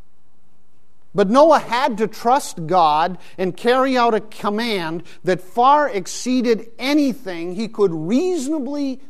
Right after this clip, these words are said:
understand. He walked with God by faith. And the text says that Noah built the boat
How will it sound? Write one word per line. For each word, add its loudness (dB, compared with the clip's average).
understand. -2
He -6
walked 2
with -8
God 0
by -4
faith. -8
And -6
the 0
text -2
says 2
that 2
Noah 6
built 6
the 0
boat 6